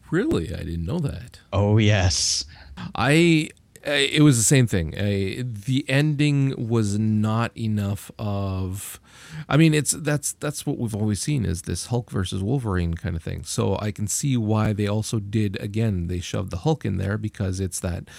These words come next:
Speaker 1: that cookie for the fans. Um, but, I mean, I, I recently read those issues of those, those Hulk versus Wolverine issues. And, I mean, you got an entire comic book there of,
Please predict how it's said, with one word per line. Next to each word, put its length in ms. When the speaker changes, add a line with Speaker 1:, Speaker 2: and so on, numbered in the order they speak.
Speaker 1:
that 240
cookie 320
for 600
the 80
fans. 520
Um, 680
but, 580
I 60
mean, 340
I, 260
I 80
recently 580
read 640
those 680
issues 640
of 540
those, 280
those 240
Hulk 220
versus 320
Wolverine 480
issues. 360
And, 160
I 60
mean, 340
you 160
got 240
an 160
entire 880
comic 440
book 260
there 420
of, 800